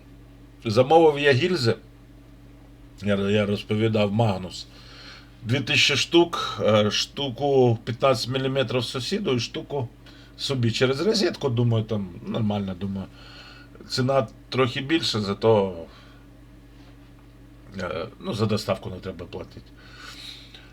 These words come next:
Значить, <clears throat> ну, десь так виходить. І потім вона позвонила, я ще замовив, е, п'ятсот штучок двадцять чотири міліметри дозамовив. Приходить, вчора забрав посилку,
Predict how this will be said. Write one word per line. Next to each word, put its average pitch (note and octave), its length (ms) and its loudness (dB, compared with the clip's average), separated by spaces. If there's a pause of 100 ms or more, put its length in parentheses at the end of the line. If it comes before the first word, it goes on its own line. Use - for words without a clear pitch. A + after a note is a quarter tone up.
(160)
Значить, E3 440 2 (180)
<clears throat> - 1080 0
ну, A#2+ 120 -2
десь A2+ 180 2
так G#2 220 2
виходить. - 480 -10 (1160)
І C3+ 60 -10
потім D#3 320 2
вона D3+ 200 2
позвонила, F3+ 540 0
я C3 80 2
ще B2 160 0
замовив, C#3 560 4 (440)
е, G2+ 340 2
п'ятсот A2+ 400 -2
штучок - 640 -4 (380)
двадцять A2 240 2
чотири A2 280 2
міліметри G2+ 580 -2 (220)
дозамовив. F#2+ 580 -4 (920)
Приходить, A2+ 500 2
вчора A#2+ 280 4
забрав B2+ 420 4 (540)
посилку, E4+ 720 0